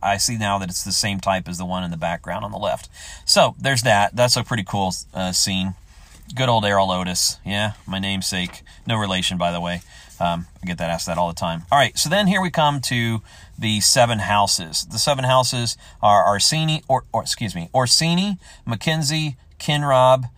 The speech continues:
Fitzgerald, Sassetti, Braganza, and Edestein. Um, you can pronounce them differently, of course. And then each house has its champion. So, um, actually, am I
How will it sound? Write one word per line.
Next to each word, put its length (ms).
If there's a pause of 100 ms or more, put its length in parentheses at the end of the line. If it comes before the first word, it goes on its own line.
(400)
Fitzgerald, 800 (280)
Sassetti, 760 (380)
Braganza, 840 (200)
and 320
Edestein. 720 (840)
Um, 280
you 100
can 140
pronounce 340
them 80
differently, 380
of 80
course. 360 (380)
And 100
then 160
each 220
house 320
has 500
its 280
champion. 640 (260)
So, 680
um, 540 (120)
actually, 300
am 140
I 120